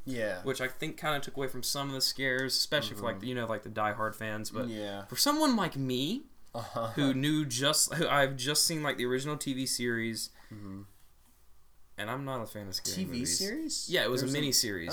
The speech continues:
Speaker 1: Oh,
Speaker 2: It was a
Speaker 1: okay.
Speaker 2: mini-, I think it was, like, a three or four part miniseries.
Speaker 1: Yeah.
Speaker 2: But, um, that was an adventure for me.
Speaker 1: Oh, yeah? <laughs>
Speaker 2: Yeah.
Speaker 1: I'm sure it was, 'cause you hate scary stuff.
Speaker 2: Yeah. <laughs> I was not a fan.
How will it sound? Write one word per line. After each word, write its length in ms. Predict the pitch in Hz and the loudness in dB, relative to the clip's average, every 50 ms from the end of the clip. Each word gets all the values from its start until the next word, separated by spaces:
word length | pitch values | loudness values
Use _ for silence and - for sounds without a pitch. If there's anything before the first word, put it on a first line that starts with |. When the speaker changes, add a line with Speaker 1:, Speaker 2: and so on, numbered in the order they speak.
| 185 214 | 0 0
Speaker 1:
Oh, 340 | 208 196 156 123 104 - - - | 0 -2 -4 -4 -4 -6 -8 -6
Speaker 2:
It 80 | 82 113 | -6 -4
was 120 | 117 120 | -4 -2
a 20 | 123 | -2
Speaker 1:
okay. 80 | 123 | 0
Speaker 2:
mini-, 240 | 135 135 127 - 135 | 0 0 2 4 4
I 60 | 143 | 4
think 100 | 143 156 | 4 2
it 40 | 160 | 2
was, 120 | 156 135 151 | 2 0 0
like, 100 | 147 143 | 2 4
a 340 | 131 127 123 123 117 120 | 4 4 4 2 0 0
three 220 | 117 - 127 135 135 | -2 -4 -4 -2 -2
or 80 | 131 | -2
four 180 | 127 - 127 127 | -2 -2 -4 -2
part 220 | 120 - 131 - | 0 0 -2 0
miniseries. 640 | 123 131 131 131 127 139 139 139 139 143 139 - - - - | 0 -4 -4 -4 -4 -4 -2 -2 -2 -2 -4 -6 -8 -10 -10
Speaker 1:
Yeah. 360 | 117 120 117 104 98 92 92 95 - - - - - - - | -8 -6 -6 -6 -6 -8 -10 -12 -16 -18 -20 -18 -16 -10 -4
Speaker 2:
But, 200 | - 107 110 110 | 0 0 2 2
um, 420 | 104 104 104 104 104 104 107 107 - - - - - - - - - - - - - - - | 2 2 2 0 -2 -4 -8 -10 -12 -14 -18 -20 -20 -20 -20 -18 -18 -18 -18 -18 -18 -10 -6
that 180 | 131 131 127 - | -4 -4 -4 -4
was 140 | 92 101 101 | -6 -8 -10
an 100 | 98 90 | -10 -12
adventure 440 | 82 87 87 87 85 85 85 - 90 82 | -12 -12 -12 -12 -12 -12 -12 -12 -12 -12
for 160 | - 95 90 | -12 -12 -12
me. 220 | 85 82 85 87 113 - - - - | -14 -14 -16 -16 -16 -18 -18 -14 -10
Speaker 1:
Oh, 120 | 104 107 | -8 -6
yeah? 500 | 104 104 107 107 107 123 131 139 185 170 | -6 -6 -6 -6 -6 -4 -4 -2 -4 -4
<laughs> 0 | - | -6
Speaker 2:
Yeah. 260 | - - 120 117 120 | -8 -10 -10 -8 -6
Speaker 1:
I'm 140 | 156 135 131 | -6 -6 -8
sure 400 | - - - - 110 107 101 98 | -8 -10 -10 -8 -8 -6 -6 -6
it 60 | 98 | -6
was, 460 | 101 104 113 120 113 101 95 98 - - | -6 -6 -4 -4 -4 -4 -4 -6 -6 -6
'cause 200 | - 110 104 120 | -6 -8 -8 -8
you 100 | 131 127 | -8 -8
hate 340 | - - 113 139 151 - - | -6 -6 -6 -6 -6 -4 -6
scary 380 | - - - 104 104 - - | -6 -6 -8 -14 -14 -14 -14
stuff. 320 | - - - - 98 90 - - - - - - - - - - - - - - - - - - - - - | -14 -14 -14 -14 -18 -18 -18 -18 -16 -16 -16 -16 -16 -16 -16 -18 -18 -16 -16 -14 -14 -14 -14 -14 -16 -16 -18
Speaker 2:
Yeah. 1160 | - - - 98 104 101 101 98 98 - - 101 92 - - - - - - - - - 202 - | -16 -14 -12 -10 -6 -6 -6 -6 -6 -6 -6 -4 -2 2 4 4 4 4 0 -2 2 2 4 4
<laughs> 20 | |
I 160 | 110 135 139 | 6 8 8
was 220 | 147 147 139 131 131 | 8 6 4 2 2
not 220 | 131 127 127 131 | 2 2 2 2
a 80 | 131 131 | 2 0
fan. 520 | - - 127 123 127 131 139 143 151 156 | -2 -2 -2 0 0 0 0 -2 -4 -6